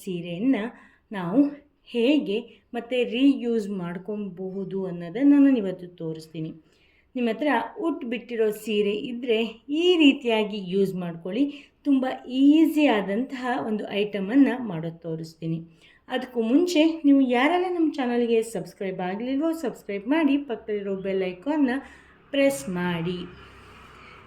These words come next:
ನಾನಿವತ್ತು ತೋರಿಸ್ತಾ ಇರೋದು ಏನಪ್ಪ ಅಂತ ಅಂದ್ರೆ, ಸೂಪರಾದ ಒಂದು ಮ್ಯಾಟನ್ನು ತೋರಿಸ್ತೀನಿ. ಎಲ್ಲರೂ ಕೂಡ, ಮಕ್ಕಳಿಂದ ಹಿಡಿದು, ಆ, ವಯಸ್ಸಾದವರವರಿಗೂ ಕೂಡ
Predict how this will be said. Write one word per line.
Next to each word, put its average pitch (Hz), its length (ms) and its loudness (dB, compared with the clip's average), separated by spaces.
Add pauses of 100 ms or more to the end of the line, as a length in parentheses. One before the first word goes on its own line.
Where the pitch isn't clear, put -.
(120)
ನಾನಿವತ್ತು 302 540 4 (540)
ತೋರಿಸ್ತಾ 226 380 2
ಇರೋದು 208 320 2
ಏನಪ್ಪ 196 400 -4
ಅಂತ 175 380 -8
ಅಂದ್ರೆ, 170 600 0 (600)
ಸೂಪರಾದ 294 800 4
ಒಂದು 214 200 4
ಮ್ಯಾಟನ್ನು 196 720 0
ತೋರಿಸ್ತೀನಿ. 240 520 -2
ಎಲ್ಲರೂ 269 760 4
ಕೂಡ, 233 240 -2
ಮಕ್ಕಳಿಂದ 254 840 2
ಹಿಡಿದು, 269 460 4
ಆ, - 560 -10
ವಯಸ್ಸಾದವರವರಿಗೂ 220 1080 6
ಕೂಡ 269 280 -4